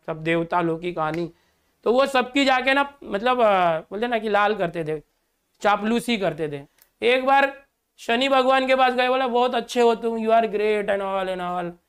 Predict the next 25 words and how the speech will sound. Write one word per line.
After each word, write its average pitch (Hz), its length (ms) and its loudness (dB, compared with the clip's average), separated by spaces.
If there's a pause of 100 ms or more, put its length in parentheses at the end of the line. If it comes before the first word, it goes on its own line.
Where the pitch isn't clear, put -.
(640)
एक 220 160 2
बार 269 140 4
लक्ष्मी 254 360 0
देवी 262 240 2
के 262 100 2
पास 254 260 0
गए, 247 300 2 (520)
बोले, 208 140 -4
"आप 226 360 0
तो 214 120 -4
बहुत 185 540 -4 (200)
अच्छी 180 380 -8
हो, 165 180 -2
ब्यूटीफुल 165 520 -10
हो।" 156 100 -18 (560)
और 202 120 -2
एक 240 200 2
दिन 277 160 0
शनि 240 260 0
भगवान 254 400 2
और 262 140 0
लक्ष्मी 247 340 -2
देवी 254 220 0
मिल 240 160 -2
गए, 226 180 -2